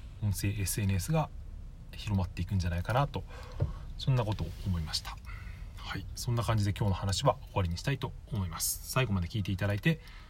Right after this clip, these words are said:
ありがとうございました。それではまた明日。さようなら。明日はもしかしたら更新ができないかもしれません。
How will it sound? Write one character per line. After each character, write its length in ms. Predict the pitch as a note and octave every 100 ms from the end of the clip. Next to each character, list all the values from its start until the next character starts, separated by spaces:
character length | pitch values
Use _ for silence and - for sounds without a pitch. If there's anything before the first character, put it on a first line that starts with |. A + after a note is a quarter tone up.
| - - -
あ 80 |
り 60 | B2+
が 100 | B2
と 80 | F#2+
う 40 |
ご 80 | E2
ざ 80 | -
い 60 |
ま 120 | - -
し 40 |
た。 160 | - - - -
そ 160 | C3
れ 60 | C#3+
で 80 | D3+
は 120 | - - - - - -
ま 100 | G#2
た 100 | F#2
明 60 |
日。 240 | - - F2 - - - - -
さ 140 | A#2
よ 80 | F#2+
う 40 |
な 80 | E2+
ら。 100 | E2+ - - - - - -
明 60 | B2+ -
日 80 | F3+
は 80 | D#3
も 80 | C3
し 100 | -
か 80 |
し 40 | G#2+
た 140 | C#3
ら 120 | F2+ - - - - -
更 120 | G#2+
新 240 | - G#2+
が 100 | G2+
で 120 | F#2 F#2
き 120 | A#2+
な 80 | G2+
い 80 |
か 140 | - D3
も 140 | A2+ - -
し 140 | -
れ 60 | F#2+
ま 100 | F2
せ 100 |
ん。 60 | F#2